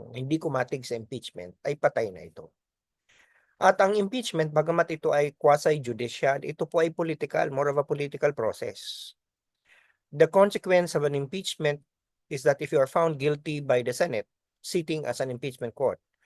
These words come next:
is that you will be removed from your office and you will be perpetually barred from running for any elec-, election or holding any public office.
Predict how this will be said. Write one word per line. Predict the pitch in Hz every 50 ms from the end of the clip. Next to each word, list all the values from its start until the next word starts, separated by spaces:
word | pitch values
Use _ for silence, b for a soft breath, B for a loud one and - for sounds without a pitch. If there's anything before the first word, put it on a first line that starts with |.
| b b b b b
is | 160 151
that | 175 165 - 190
you | 180
will | 180 180 165
be | 170 165
removed | 151 151 143 143 147 139 117 110 - -
from | - 139 131 131
your | 131 127 117 98 87
office | 107 104 - 117 147 160 -
and | - - 135 135 135
you | 139
will | 143 143 131
be | 131 143 135
perpetually | - 131 - - 123 117 - 127 123 123 113
barred | 110 110 92 87 85 - _ _ _ _ _ _ _ _ _ _ _
from | - 143 127 127 120 117
running | 113 117 135 135 131 131 131 127
for | 135 127 107 -
any | 123 131 127 123 127 120 123
elec-, | 110 107 95 - - - - _ _ _ -
election | 123 113 - - - - 92 82 82 _ _ _ _ _ _ _ _ _ _ _ _ _ _ -
or | 131 131 127
holding | 156 170 170 160 151 135 139 135
any | 131 127 127
public | 127 - 104 98 107 104 -
office. | 82 85 - - 104 98 - - - - - - -